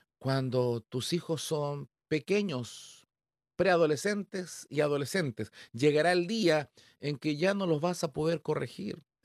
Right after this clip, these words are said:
Si ya tienen treinta años, es difícil, <laughs> eh, corregir a un niño, a un, a su hijo de esa edad.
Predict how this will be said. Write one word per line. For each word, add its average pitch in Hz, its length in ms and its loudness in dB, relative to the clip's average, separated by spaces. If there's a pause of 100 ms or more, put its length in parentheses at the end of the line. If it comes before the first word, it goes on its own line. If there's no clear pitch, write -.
(340)
Si - 200 -6
ya 147 140 2
tienen 151 280 -2
treinta 156 540 4
años, 151 440 -2 (400)
es 147 280 -4
difícil, 117 880 -2
<laughs> - 320 -8 (280)
eh, 110 160 -2
corregir 120 640 0
a 117 40 4
un 117 140 0
niño, 123 240 0
a 113 80 4
un, 117 160 2
a 107 120 -2
su 123 220 0
hijo 120 400 2
de 107 200 2
esa 110 200 -2
edad. 110 360 2